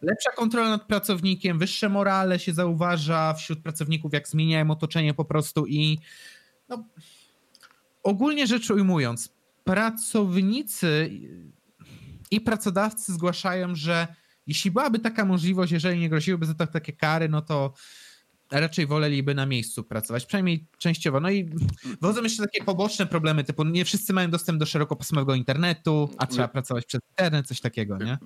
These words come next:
Speaker 2: Wiesz co, to jest jedno. Mnie w tym wszystkim śmieszy trochę coś innego, no bo, bo wiem to
Speaker 1: Mhm.
Speaker 2: z pierwszej ręki.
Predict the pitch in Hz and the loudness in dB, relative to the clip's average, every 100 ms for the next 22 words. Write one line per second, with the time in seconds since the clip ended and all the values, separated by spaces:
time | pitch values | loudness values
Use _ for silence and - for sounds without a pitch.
0 | - - 123 - 147 135 - 135 127 101 | -12 -8 -6 -4 -4 -4 -2 -2 0 -2
1 | 98 - - _ - 113 - 131 - 131 | -6 -10 -16 _ -8 -8 -8 -6 -6 -8
2 | - 123 - 127 - 123 120 120 120 - | -6 -6 -4 -4 -4 -6 -6 -6 -6 -6
3 | 117 120 101 - - - 196 113 113 110 | -4 -4 -4 -10 -14 -16 -8 -4 -4 -2
4 | 117 117 123 143 - - - 110 - 107 | -2 0 -2 -2 -6 -14 -6 -4 -2 0
5 | 107 110 98 - 101 | 0 0 -2 -10 -16